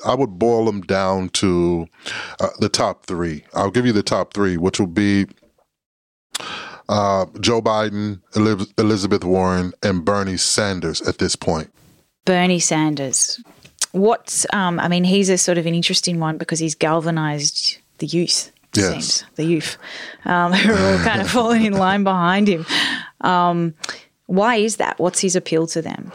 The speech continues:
Speaker 1: Well, uh, Bernie, he comes from a u-, a unique area of the com-, of the country. Uh, but Bernie also carries a lot of diversity within himself. He's from the Jewish background.
Speaker 2: Mm-hmm.
Speaker 1: He's a, um,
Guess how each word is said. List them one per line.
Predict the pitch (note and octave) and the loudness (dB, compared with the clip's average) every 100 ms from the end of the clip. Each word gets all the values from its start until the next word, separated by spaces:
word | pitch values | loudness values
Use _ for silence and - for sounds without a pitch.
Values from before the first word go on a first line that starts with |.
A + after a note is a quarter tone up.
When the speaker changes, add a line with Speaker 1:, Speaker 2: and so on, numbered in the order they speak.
| - | -2
Speaker 1:
Well, | B2 C3 - | 0 2 0
uh, | A#2+ B2 - - - - _ _ _ - - | 0 0 -4 -14 -20 -20 _ _ _ -20 -10
Bernie, | G2+ C3+ D3 D#3+ D#3 | -2 0 2 2 2
he | C3+ | 2
comes | B2+ A#2+ - | 0 -2 0
from | G#2+ | 0
a | F#2 | 2
u-, | F#2+ G#2+ A2 | 4 4 4
a | F#2+ | 2
unique | F#2+ G2+ G#2 - | 4 4 2 2
area | G2+ F2+ E2+ | 2 2 0
of | E2 D#2+ | -2 -2
the | |
com-, | E2 F2 D#2+ _ - | -2 -4 -4 _ 0
of | F#2 E2+ | 0 2
the | F2 | 0
country. | - F2 E2+ F#2+ G2 - - | 0 -2 0 -2 -2 -10 -4
Uh, | F2+ F2 E2+ D#2+ - - _ _ _ _ _ _ - - _ _ _ _ _ _ - | 0 2 2 0 -4 -18 _ _ _ _ _ _ -20 -20 _ _ _ _ _ _ -20
but | - A#2+ G2 | -4 -2 0
Bernie | B2 C3+ C3+ | 0 2 2
also | A#2 - A2 | 0 2 0
carries | - B2 A2 G#2+ G#2 G#2 - - | 0 0 2 2 2 0 -2 0
a | |
lot | G#2 G2 | 2 4
of | G2 F2+ | 4 2
diversity | F#2+ F2+ G2 - F#2+ F#2 | 0 2 0 0 0 2
within | F2 F#2 F#2 | 2 2 2
himself. | F2 F2 - G2+ D2+ - - - G2 | 2 2 2 2 0 -8 -20 -10 0
He's | F#2+ F#2 F2 - - - - | 4 4 2 -2 -4 -8 -4
from | - G2 | 0 0
the | E2 | 2
Jewish | G2+ G2 - | 2 2 2
background. | G2+ F#2+ - G2 G2+ G#2+ A2 | 0 -2 0 0 0 -4 -6
Speaker 2:
Mm-hmm. | E3+ D#3+ D#3 | -6 -4 0
Speaker 1:
He's | G2 F2+ E2+ | 2 2 2
a, | F2 E2+ E2+ | 2 2 2
um, | E2 E2 E2 | 2 0 -2